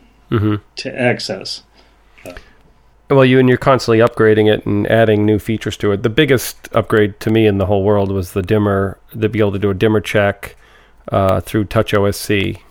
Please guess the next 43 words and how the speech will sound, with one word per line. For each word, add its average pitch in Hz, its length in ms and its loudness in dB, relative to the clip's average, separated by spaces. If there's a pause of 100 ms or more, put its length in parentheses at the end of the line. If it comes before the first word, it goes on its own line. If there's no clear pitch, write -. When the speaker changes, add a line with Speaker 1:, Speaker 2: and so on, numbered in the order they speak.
(240)
Speaker 1:
So - 160 -6
I 98 60 0
can 104 100 -4
just 95 100 -6
walk 101 220 0
out 110 80 2
with 104 100 0
my 101 260 0
iPhone 101 220 -2
on 95 160 0
stage 92 640 -6 (480)
and 98 380 -2
hit 107 320 -2
start 107 320 0
dimmer 101 220 2
check, - 520 -2 (160)
and 104 160 0
then 101 140 2
assign 104 400 0
my, 98 420 0 (580)
assign 117 280 2
those, 107 260 2
assign 110 300 2
those 104 180 0
dimmers 101 300 0
to - 100 -8
my 95 480 -2
patch, - 720 -4 (260)
uh, 104 260 -4
in 104 120 -2
real 95 180 0
time 98 280 -2
out 92 120 -2
in 101 60 -8
the 101 80 -4
audience. - 560 -6
And 101 260 -4 (720)
I - 20 -12
mean, 107 160 -4
it 104 80 -2
used 110 160 -2
to 110 80 -4
be 98 460 -2